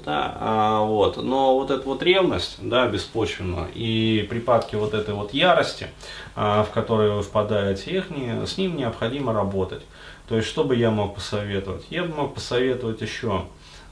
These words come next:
а, холотроп, а, вот, в качестве такого вот, а, приятного дополнения для того, чтобы, ну, скажем, вот, а, выпускать на этих холотропных сессиях вот этот вот подавленный гнев, да, и вот эту вот подавленную агрессию.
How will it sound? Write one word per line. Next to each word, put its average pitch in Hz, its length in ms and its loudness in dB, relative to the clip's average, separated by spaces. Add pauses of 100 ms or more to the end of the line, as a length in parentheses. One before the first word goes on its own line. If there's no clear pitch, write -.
а, 107 340 2
холотроп, 151 520 2 (380)
а, 139 320 0
вот, 135 240 2
в - 60 -12
качестве 123 420 -2
такого 117 460 0 (100)
вот, 98 180 -8
а, 101 600 -4
приятного 107 580 0
дополнения 101 640 -2
для 107 180 -2
того, 151 260 0
чтобы, 113 360 -4
ну, 117 300 -4
скажем, 101 440 -4
вот, 92 180 -4 (520)
а, 107 400 4
выпускать 123 600 0
на 113 120 0
этих 113 200 -4
холотропных 104 640 -2
сессиях 117 480 -4
вот 95 120 -4
этот 104 180 -4
вот 98 180 -6
подавленный 101 540 -2
гнев, 107 320 0 (360)
да, 131 360 2
и 107 500 0
вот 101 180 0
эту 104 160 0
вот 95 120 -4
подавленную 101 600 0
агрессию. 98 480 -4